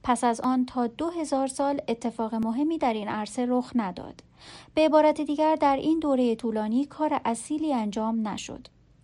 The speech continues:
البته در این دوره فلاسفهٔ برجسته‌ای پا به میدان گذاشتند.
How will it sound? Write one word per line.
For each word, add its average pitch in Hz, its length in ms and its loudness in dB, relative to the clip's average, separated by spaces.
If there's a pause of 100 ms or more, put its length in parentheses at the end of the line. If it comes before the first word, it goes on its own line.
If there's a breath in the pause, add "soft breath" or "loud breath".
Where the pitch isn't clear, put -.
(380 loud breath)
البته 254 380 4
در 247 140 2
این 220 160 -2
دوره 214 280 -2
فلاسفهٔ 254 600 -2
برجسته‌ای 240 680 -2
پا 254 180 -2
به 233 120 -2
میدان 220 380 -2
گذاشتند. 214 680 -4